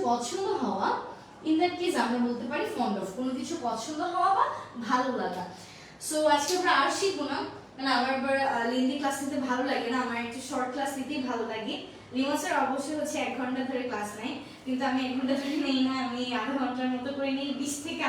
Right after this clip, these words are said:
তিরিশ মিনিট, এর বেশি না। তাহলে, তাহলে যে বোরিং মনে হয়। আহ, আর রিয়ান বলছেন,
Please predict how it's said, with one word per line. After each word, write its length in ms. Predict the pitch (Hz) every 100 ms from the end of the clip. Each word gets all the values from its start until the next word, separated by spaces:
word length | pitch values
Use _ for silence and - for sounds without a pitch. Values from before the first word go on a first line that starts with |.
| 247 - -
তিরিশ 320 | 311 302 277 247
মিনিট, 180 | 208 196 - - - - 233
এর 180 | 262
বেশি 280 | 254 254 262
না। 120 | 202 180 - - - -
তাহলে, 280 | 220 226 226
তাহলে 260 | 262 302 262
যে 140 | -
বোরিং 340 | 240 247 247 220
মনে 140 | 202
হয়। 220 | 202 202 - - - - - - - - - - -
আহ, 640 | 233 226 226 226 233 240 240 240 - - - - - - - - - - - - - - - - - - - - - - - - - -
আর 220 | 240 226
রিয়ান 260 | 247 277 294
বলছেন, 340 | 294 269 330